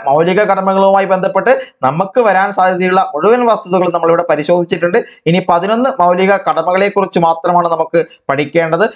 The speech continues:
അവ just നിങ്ങൾ ഒന്നോ രണ്ടോ തവണ വായിച്ചു നോക്കിയാൽ മതി. അത് നമ്മുടെ പി ഡി എഫ് മെറ്റീരിയലിൽ നിങ്ങൾക്ക്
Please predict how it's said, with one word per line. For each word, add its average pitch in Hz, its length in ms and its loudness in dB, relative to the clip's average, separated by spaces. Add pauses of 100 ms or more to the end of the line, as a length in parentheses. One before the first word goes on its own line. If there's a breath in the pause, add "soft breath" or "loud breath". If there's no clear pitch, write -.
(160 loud breath)
അവ 185 160 2
just 190 320 -2
നിങ്ങൾ 190 200 2
ഒന്നോ 180 200 2
രണ്ടോ 180 220 0
തവണ 175 200 2
വായിച്ചു 156 360 -2
നോക്കിയാൽ 165 380 2
മതി. 180 280 -2 (180 loud breath)
അത് 226 200 2
നമ്മുടെ 180 340 0 (240)
പി 165 200 2
ഡി 175 60 2
എഫ് 190 280 2
മെറ്റീരിയലിൽ 175 680 2 (220 loud breath)
നിങ്ങൾക്ക് 165 420 2